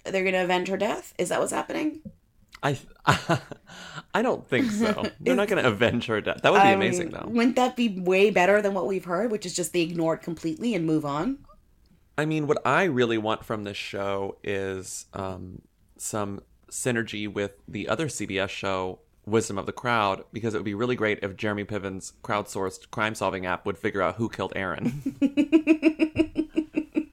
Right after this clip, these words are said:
Speaker 2: That's what I want. I don't want, I don't want Leah Remini and Kevin James to do the work.
Speaker 1: We really don't have nearly enough T V show crossovers anymore. That used to be, like, every single season there'd be one show, one huge show that did a crossover with another.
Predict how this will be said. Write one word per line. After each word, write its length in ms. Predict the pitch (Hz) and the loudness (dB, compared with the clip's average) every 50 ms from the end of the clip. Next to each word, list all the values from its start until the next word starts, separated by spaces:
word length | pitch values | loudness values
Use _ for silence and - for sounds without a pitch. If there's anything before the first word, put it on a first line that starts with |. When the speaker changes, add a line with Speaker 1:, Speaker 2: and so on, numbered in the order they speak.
| - 311 - - - - - - - - | -6 -6 -6 -6 -6 -6 -6 -4 2 4
Speaker 2:
That's 240 | 135 156 160 - | 6 6 6 4
what 80 | 151 - | 2 2
I 120 | 104 104 | 4 2
want. 280 | 92 57 50 50 - - - - | 2 0 -4 -8 -8 -2 4 6
I 100 | 151 196 | 6 8
don't 140 | 208 - | 6 6
want, 220 | 151 139 127 - - - _ _ _ - _ _ | 6 4 4 4 0 -6 _ _ _ -20 _ _
I 100 | 117 135 | 0 2
don't 140 | 165 180 - | 2 2 4
want 180 | 127 120 110 - - _ - - _ | 2 2 2 0 -6 _ -20 -14 _
Leah 240 | 110 113 123 120 104 | -2 2 2 4 4
Remini 320 | 110 110 110 107 101 92 | 4 2 2 0 -2 -4
and 140 | 92 90 92 | -4 -6 -6
Kevin 280 | - 120 107 101 92 92 | -6 -6 -4 -4 -6 -6
James 300 | - 107 110 113 110 - | -6 -4 -4 -4 -6 -8
to 60 | - | -10
do 80 | - 82 | -10 -8
the 100 | - 85 | -8 -6
work. 220 | 78 76 71 - _ _ _ | -6 -6 -8 -8 _ _ _
Speaker 1:
We 240 | 226 320 381 403 427 302 208 175 160 156 | -4 -2 -2 0 -2 -4 -6 -6 -10 -10
really 440 | 165 190 190 180 185 190 180 180 180 | -6 -2 0 2 2 2 2 0 -2
don't 260 | 170 - 180 175 180 | -2 -2 0 0 0
have 300 | 196 196 185 170 156 165 | -2 -4 -4 -4 -4 -6
nearly 560 | 170 165 165 175 175 175 175 180 180 175 170 160 | -6 -6 -6 -6 -4 -4 -4 -4 -4 -2 -2 -2
enough 680 | 170 170 165 151 131 113 - - - - - - - _ _ _ _ _ _ | -2 0 0 0 0 0 -2 -6 -10 -18 -18 -20 -20 _ _ _ _ _ _
T 300 | - - - 226 202 190 | -10 -8 -6 -6 -6 -6
V 160 | 165 175 170 | -6 -6 -6
show 240 | - - 196 165 156 | -4 0 2 2 2
crossovers 600 | 156 - 175 160 156 156 170 156 147 147 147 - | 2 0 0 0 0 0 -2 -4 -4 -4 -6 -8
anymore. 360 | 143 147 151 151 147 143 123 | -8 -6 -6 -6 -6 -4 -4
That 180 | 127 175 208 - | -4 -4 -4 -2
used 220 | 294 330 320 - | -2 -2 -2 -2
to 80 | - 196 | -4 -4
be, 160 | 180 175 165 | -2 -2 -2
like, 280 | 151 143 139 139 - - _ - | -2 -2 -4 -4 -6 -10 _ -2
every 440 | 180 170 165 151 143 151 160 160 156 | 0 0 0 0 -2 -4 -2 -2 -2
single 540 | 156 - - 147 143 143 131 127 131 104 - | -2 -2 -4 -6 -6 -6 -6 -6 -6 -6 -6
season 480 | - - - 151 147 135 - 123 104 | -8 -8 -6 -6 -6 -6 -6 -8 -8
there'd 160 | 82 113 156 - | -8 -8 -8 -8
be 160 | - 90 - | -8 -8 -8
one 300 | 151 135 101 87 104 120 | -6 -6 -6 -6 -6 -8
show, 560 | - - 135 113 104 92 92 98 95 - - _ | -8 -6 -4 -4 -2 -2 -2 -4 -6 -8 -12 _
one 260 | - 160 165 156 156 | -8 -6 -4 -4 -4
huge 360 | 156 - - 151 156 - - - | -6 -8 -8 -8 -8 -6 -6 -8
show 200 | - - 139 - | -6 -6 -6 -6
that 160 | - - - | -6 -8 -10
did 100 | - - | -10 -10
a 40 | - | -10
crossover 500 | - - 170 - - - - - - 82 | -8 -8 -8 -8 -6 -8 -10 -8 -8 -8
with 160 | - - - | -10 -10 -10
another. 500 | - 101 92 76 - 50 50 - - | -10 -10 -10 -8 -8 -10 -10 -12 -14